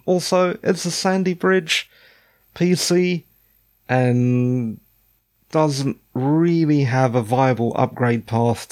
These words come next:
to Windows eleven, so Windows ten is the highest you can go on this. On the other hand, a lot of people are in the same boat as me. On the other hand, I am not those people,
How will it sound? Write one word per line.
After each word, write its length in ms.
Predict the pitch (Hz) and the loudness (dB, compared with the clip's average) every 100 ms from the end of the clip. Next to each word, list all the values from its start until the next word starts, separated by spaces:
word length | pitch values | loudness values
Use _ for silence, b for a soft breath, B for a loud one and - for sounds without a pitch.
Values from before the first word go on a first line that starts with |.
| - | -4
to 220 | 120 117 | -2 0
Windows 560 | 117 123 120 117 110 123 | 0 0 2 2 2 2
eleven, 420 | 135 147 160 160 | 2 2 2 0
so 240 | - 120 | 0 0
Windows 480 | 117 135 120 117 - | 2 2 2 0 0
ten 300 | - 135 120 | -4 -2 0
is 160 | 113 120 | -2 -2
the 80 | |
highest 380 | 113 123 120 - | -2 0 -2 -4
you 80 | 113 | -4
can 180 | 120 113 | -2 0
go 240 | 143 147 | 2 2
on 160 | 151 156 | 2 2
this. 380 | 165 - - - _ _ _ _ _ _ _ _ _ _ _ _ _ _ _ - | 0 -2 -8 -12 _ _ _ _ _ _ _ _ _ _ _ _ _ _ _ -2
On 120 | 147 | 0
the 100 | 143 | 2
other 180 | 131 127 | 2 2
hand, 300 | 123 127 131 | 2 2 0
a 80 | 120 | 0
lot 300 | 135 139 - | 0 0 -2
of 100 | 117 | -4
people 440 | 131 117 120 110 - | -4 -2 -2 -4 -6
are 280 | - 135 131 | -2 0 2
in 140 | 123 117 | 2 0
the 60 | |
same 380 | 101 127 113 113 | -2 0 0 0
boat 440 | - 127 120 - | 0 0 -2 -4
as 220 | 123 95 120 | -6 -4 -2
me. 480 | 131 151 175 180 - _ _ _ _ _ - | 0 0 0 -4 -10 _ _ _ _ _ -4
On 120 | 202 | -2
the 120 | 240 | 0
other 200 | 233 233 | 0 0
hand, 280 | 226 240 233 | 2 2 0
I 200 | 220 240 | 0 2
am 140 | 226 | 2
not 240 | 226 247 - | 2 0 0
those 260 | 220 208 | 0 -2
people, 540 | - 233 233 123 104 | -2 0 0 0 -2